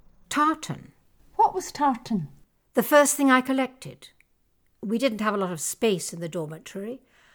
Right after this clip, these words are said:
Speaker 1: I collected tartan ties. That chiffon you have around your neck, that's a Glen Allerdale. Did you know that?
Speaker 2: Yes, yes, I did.
Speaker 1: That was the first one in my collection.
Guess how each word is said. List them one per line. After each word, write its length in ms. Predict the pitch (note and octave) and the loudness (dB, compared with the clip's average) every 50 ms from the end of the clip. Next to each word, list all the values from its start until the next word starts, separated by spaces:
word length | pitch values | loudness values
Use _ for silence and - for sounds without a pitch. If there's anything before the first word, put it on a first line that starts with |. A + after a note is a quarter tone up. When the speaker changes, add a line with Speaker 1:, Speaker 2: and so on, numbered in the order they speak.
| _ _ - | _ _ 0
Speaker 1:
I 100 | A3 A#3 | 0 2
collected 560 | A3+ B3 A3+ A3+ A3+ A3+ - A#3 G#3+ - _ | 2 2 2 2 2 0 -4 -8 -8 -8 _
tartan 560 | - - A#3 G#3+ G#3 G3 - - G#3+ G#3 G#3 | -2 0 2 2 2 0 -4 -6 -4 -4 -4
ties. 760 | - - - A#3+ A3 F3 C#3 - - - B2+ - - - - - _ _ _ _ _ _ _ _ _ _ _ _ _ | -6 -8 -8 -6 -6 -6 -8 -10 -16 -18 -16 -14 -12 -12 -14 -16 _ _ _ _ _ _ _ _ _ _ _ _ _
That 340 | G3+ B3+ B3+ B3 A#3+ - - | 2 4 4 4 2 -2 -8
chiffon 460 | - - C#4 B3 - - F#3 E3 D#3+ | -4 -2 -2 -2 -2 -6 -8 -8 -8
you 100 | D#3 E3+ | -8 -8
have 160 | E3 F3+ F3+ | -8 -8 -6
around 360 | G3 F#3+ F#3+ G3 F#3+ G3 G3 F#3+ | -6 -4 -4 -2 -2 -2 -2 -4
your 100 | G3 G3 | -2 -2
neck, 380 | G3 G#3 A3 A#3 - - - _ _ _ _ _ _ _ | -2 -4 -4 -6 -10 -14 -20 _ _ _ _ _ _ _
that's 520 | A3+ F3+ B3+ C4 C#4+ E4 D#4+ - - - | -2 4 6 6 6 6 4 -2 -4 -2
a 80 | D#4+ D4+ | -2 -2
Glen 300 | C4 B3+ C4+ C4+ C4 B3 | 0 2 2 4 4 4
Allerdale. 720 | A#3 A3 G#3+ G3 E3+ D3+ C#3+ D#3+ C#3+ A#2 F2 - - - - _ _ _ _ _ _ _ _ _ _ _ _ _ _ _ | 4 4 2 2 0 -6 -8 -10 -12 -12 -14 -18 -20 -20 -20 _ _ _ _ _ _ _ _ _ _ _ _ _ _ _
Did 180 | - G3 F3 - | -6 -6 -4 -4
you 80 | F#3+ F#3 | -4 -4
know 180 | F3+ E3 D#3+ | -4 -4 -6
that? 400 | D#3+ G3+ A#3+ D#4 F4+ - - - - _ _ _ _ _ _ _ | -6 -6 -8 -8 -8 -12 -18 -20 -20 _ _ _ _ _ _ _
Speaker 2:
Yes, 560 | A3 A3+ A#3 B3 C#4+ D#4 C#4+ - - - - - _ _ _ | 2 2 2 2 2 -2 -4 -8 -10 -10 -12 -18 _ _ _
yes, 260 | - A3 A#3 A#3 A#3+ A#3+ | -2 0 0 0 0 0
I 120 | A3 G#3+ | 0 2
did. 340 | G#3 A#3 B3+ D4 - - - _ _ _ _ _ _ _ - | 2 0 -2 -4 -6 -12 -20 _ _ _ _ _ _ _ -6
Speaker 1:
That 420 | C#4 C4 B3+ C4 - B3+ - - - | 4 6 6 6 6 4 -2 -8 -4
was 200 | A#3+ B3 A3+ - | -2 -2 0 0
the 100 | - A#3 | -4 -6
first 420 | - - C4+ C4 B3+ B3 - - | -2 0 2 2 2 2 0 0
one 140 | B3 A#3+ A#3 | 2 2 2
in 100 | A#3 A#3 | 4 4
my 160 | A#3 A#3 A#3 | 4 2 2
collection. 680 | A3+ A3+ B3 B3+ B3+ A#3+ - - - - C#3 B2+ C3 C#3+ | 0 0 0 2 2 0 0 -6 -12 -12 -12 -12 -12 -14